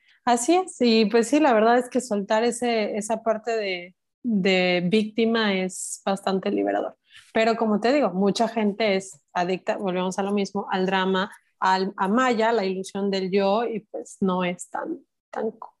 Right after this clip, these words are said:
fácil salir de eso, ¿no? Es lo que se ve diario y pues es más fácil echarle la culpa a alguien más que hacerte responsable y consciente de que tu vida, tus decisiones y tu felicidad son solamente responsabilidad tuya.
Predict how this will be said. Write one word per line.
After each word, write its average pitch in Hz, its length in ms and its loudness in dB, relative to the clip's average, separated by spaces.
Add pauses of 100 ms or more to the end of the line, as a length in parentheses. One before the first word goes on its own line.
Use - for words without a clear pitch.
fácil 214 440 -2
salir 190 340 2
de 196 140 -2
eso, - 260 -8
¿no? 254 220 -10 (560)
Es - 40 -14
lo 214 140 4
que 214 100 0
se 196 160 -2
ve 190 160 2
diario 202 420 2
y 220 160 0
pues - 440 -16 (160)
es 196 140 2
más 202 200 2
fácil 214 280 2
echarle 196 360 0
la 185 140 -2
culpa 226 300 -2
a - 20 2
alguien 190 240 0
más 185 240 -2
que - 100 -4
hacerte 196 440 0
responsable 196 640 -2
y 196 60 -6
consciente 202 680 -4 (380)
de 269 80 0
que 240 100 2
tu 254 180 2
vida, 247 480 2 (200)
tus 240 180 0
decisiones 208 680 -2
y 196 80 -6
tu 202 140 -6
felicidad 185 580 -2
son 185 200 -6
solamente 180 680 -2
responsabilidad 208 680 -6
tuya. 269 240 0